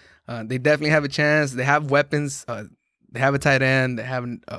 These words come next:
elite running back, elite wide receiver. Taysom Hill could run.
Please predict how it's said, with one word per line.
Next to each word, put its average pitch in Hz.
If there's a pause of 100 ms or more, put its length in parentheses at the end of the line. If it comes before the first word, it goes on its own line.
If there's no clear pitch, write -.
elite 135
running 143
back, 131
elite 127
wide 135
receiver. 131 (540)
Taysom 143
Hill 147
could 135
run. 131